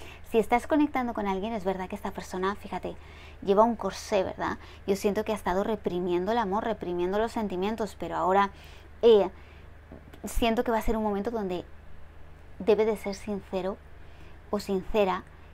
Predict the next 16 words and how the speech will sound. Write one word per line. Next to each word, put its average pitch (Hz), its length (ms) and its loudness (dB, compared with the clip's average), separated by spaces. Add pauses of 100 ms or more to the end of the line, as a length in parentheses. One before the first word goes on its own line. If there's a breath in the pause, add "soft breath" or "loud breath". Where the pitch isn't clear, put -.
(180)
y, 196 260 2
eh, 170 100 -2 (180)
decir 196 320 -4
la 196 140 -2
verdad. 160 320 -8 (160)
Por 208 160 10
eso 240 200 2
tiene 202 400 -2 (160)
ese 202 240 -4
cuarzo 190 560 -2
de 190 160 -4
color 180 300 -4
blanco 180 320 -4
en 180 100 -2
la 175 120 -4
mano, - 320 -2